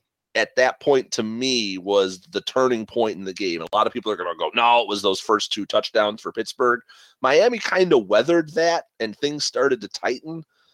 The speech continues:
And, you know, if you could go into halftime at twenty to thirteen and be getting the second half kickoff, may-, maybe it's a different game. But you get the strip sack,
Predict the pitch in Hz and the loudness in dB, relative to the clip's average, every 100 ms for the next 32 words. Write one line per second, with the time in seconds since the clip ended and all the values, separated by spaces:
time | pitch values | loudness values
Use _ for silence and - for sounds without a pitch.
0 | _ _ _ _ - 117 117 101 123 120 | _ _ _ _ -2 0 0 -4 0 2
1 | 110 107 156 - 139 143 147 135 123 127 | 2 0 -6 -8 2 4 4 2 0 0
2 | 139 - 127 113 - - 123 123 113 - | 0 0 0 0 -4 -2 0 2 0 0
3 | 120 - - 135 127 110 - 117 127 131 | 0 0 -6 -6 -6 -8 -6 -2 -2 -2
4 | 120 123 120 110 - 127 110 107 107 - | -2 0 0 -2 -2 -2 -2 -4 -4 -4
5 | 156 - 98 87 - _ _ _ _ _ | -6 2 2 2 0 _ _ _ _ _
6 | _ _ - 95 131 127 123 110 107 101 | _ _ -8 -2 0 2 0 -2 -8 -10
7 | 90 151 98 - _ _ _ _ _ _ | -10 -8 -10 -16 _ _ _ _ _ _
8 | _ - 117 104 110 104 120 107 - - | _ 0 0 0 -2 -2 -2 -2 -6 -2
9 | 101 - 104 98 | -4 0 0 0